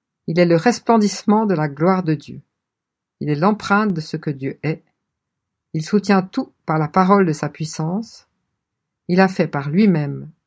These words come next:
la purification des péchés. Il s'est assis à la droite de la majesté dans les hauts lieux. Considérons les deux dernières.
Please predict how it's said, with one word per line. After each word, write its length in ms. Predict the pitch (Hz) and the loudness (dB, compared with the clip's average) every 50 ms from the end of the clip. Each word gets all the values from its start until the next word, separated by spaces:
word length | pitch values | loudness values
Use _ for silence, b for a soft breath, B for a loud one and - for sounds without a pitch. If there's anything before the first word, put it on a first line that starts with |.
| _ | _
la 120 | - 139 139 | -8 -8 -8
purification 840 | - - - 233 220 220 208 214 226 214 - 196 180 190 - 196 185 | -6 -4 -4 -2 -2 -2 -2 -2 -4 -2 0 -2 -2 -2 -2 -2 -2
des 120 | 170 160 | -2 -2
péchés. 440 | 160 - 156 156 - - - 208 - _ _ _ _ _ _ _ _ _ _ _ _ _ _ _ _ _ _ _ _ _ _ _ | -2 -4 -6 -6 -8 -12 -12 -14 -14 _ _ _ _ _ _ _ _ _ _ _ _ _ _ _ _ _ _ _ _ _ _ _
Il 100 | 190 175 | -6 -4
s'est 220 | - - 190 185 202 | 2 0 2 4 4
assis 260 | 202 196 - - 226 | 2 2 2 0 0
à 40 | 196 | 2
la 120 | 160 156 | 2 2
droite 340 | 151 135 139 - 220 240 214 | 0 -2 0 0 0 0 2
de 60 | 185 | 0
la 120 | 185 180 175 | 0 2 2
majesté 720 | 175 175 170 156 170 156 - - - - 190 196 196 - _ | 0 0 -2 -2 -4 -6 -8 -12 -8 -4 -4 -4 -4 -6 _
dans 160 | 139 143 147 | -4 -2 -2
les 140 | 151 151 151 | 0 -2 -2
hauts 120 | 143 131 | -2 -4
lieux. 280 | 117 110 110 104 90 101 _ _ _ _ _ _ _ _ _ _ _ _ _ _ _ _ _ _ _ _ _ _ _ _ _ _ _ _ _ _ _ _ _ _ _ _ _ _ _ | -4 -6 -6 -10 -12 -12 _ _ _ _ _ _ _ _ _ _ _ _ _ _ _ _ _ _ _ _ _ _ _ _ _ _ _ _ _ _ _ _ _ _ _ _ _ _ _
Considérons 720 | _ 214 214 220 - - 214 214 214 196 185 208 233 240 - _ - | _ 0 0 0 0 0 2 4 4 4 4 2 0 -2 -6 _ -4
les 160 | 151 160 156 | -2 -2 0
deux 180 | 143 175 202 | 4 4 4
dernières. 720 | 180 160 151 - 110 110 107 - - - _ _ _ _ | 4 4 0 0 -2 -6 -6 -6 -10 -18 _ _ _ _